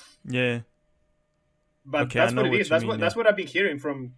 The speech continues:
Speaker 2: especially comedians, you know?
Speaker 1: Yeah.
Speaker 2: You have to, you have to be co-, an, a cocky arrogant when you're showing your pu-,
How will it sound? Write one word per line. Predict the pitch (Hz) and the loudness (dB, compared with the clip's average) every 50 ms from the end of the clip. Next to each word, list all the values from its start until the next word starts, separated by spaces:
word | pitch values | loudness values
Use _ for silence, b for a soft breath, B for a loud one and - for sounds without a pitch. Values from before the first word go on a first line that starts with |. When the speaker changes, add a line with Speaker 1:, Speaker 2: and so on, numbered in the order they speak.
| _ _ _ _ _ - | _ _ _ _ _ -16
Speaker 2:
especially | 151 - - 190 190 - 190 170 156 | -14 -4 -2 -2 0 0 0 0 0
comedians, | 143 - 135 135 185 208 170 127 113 113 113 120 135 | 0 -2 -2 0 0 0 0 -2 -4 -6 -8 -8 -6
you | 143 | -6
know? | 143 160 220 247 - _ _ _ _ _ _ _ _ _ _ _ _ - | -4 -4 -6 -8 -10 _ _ _ _ _ _ _ _ _ _ _ _ -10
Speaker 1:
Yeah. | 123 120 113 110 107 107 - | -6 -6 -4 -4 -6 -8 -10
Speaker 2:
You | 135 139 135 | -10 -6 -4
have | - 220 226 - | -2 -2 -2 -2
to, | 180 160 147 139 - - _ _ _ _ _ _ - | -4 -4 -4 -6 -8 -12 _ _ _ _ _ _ -12
you | 131 135 139 | -10 -4 -2
have | 180 233 247 - | 0 0 0 -2
to | - 311 | -6 -6
be | 294 311 302 302 294 - _ _ _ _ _ _ _ _ _ _ _ _ _ _ _ _ _ _ _ _ _ _ | -2 -2 -2 -2 -2 -6 _ _ _ _ _ _ _ _ _ _ _ _ _ _ _ _ _ _ _ _ _ _
co-, | - - - | -14 -8 -6
an, | 147 139 143 147 - | -6 -6 -6 -6 -8
a | - | -4
cocky | 131 170 175 - 127 143 | -2 0 0 0 0 0
arrogant | 165 185 175 139 120 123 127 123 123 | 0 2 0 0 -2 -4 -6 -4 -4
when | 131 131 127 | -4 -4 -2
you're | 143 143 143 139 139 135 - _ _ _ _ _ _ _ _ _ _ _ _ _ _ _ _ _ _ _ _ _ _ _ _ _ _ _ _ _ _ _ _ _ _ _ _ _ _ _ _ _ | 0 0 0 0 -2 -6 -8 _ _ _ _ _ _ _ _ _ _ _ _ _ _ _ _ _ _ _ _ _ _ _ _ _ _ _ _ _ _ _ _ _ _ _ _ _ _ _ _ _
showing | - - 165 151 147 143 | -6 -4 -2 -2 0 -2
your | 135 135 127 | -2 -4 -2
pu-, | 127 160 147 143 143 | 0 0 0 0 0